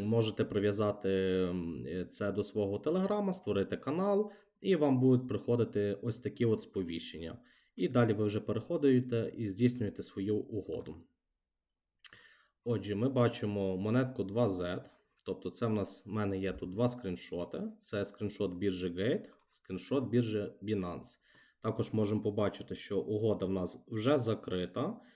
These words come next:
повністю, тобто це вже такий кінцевий результат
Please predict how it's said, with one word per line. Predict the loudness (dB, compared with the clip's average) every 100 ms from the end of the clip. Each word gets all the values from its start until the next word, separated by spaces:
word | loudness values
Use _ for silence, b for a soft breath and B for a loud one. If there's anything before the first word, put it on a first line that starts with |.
| B _
повністю, | -2 0 0 -4 -4
тобто | -4 -4 -6
це | -4
вже | -4 -2 -2 -2 -4 B _
такий | -12 -2 0 0
кінцевий | -2 2 2 4 2 2 2
результат | 0 -2 -4 -4 -6 -6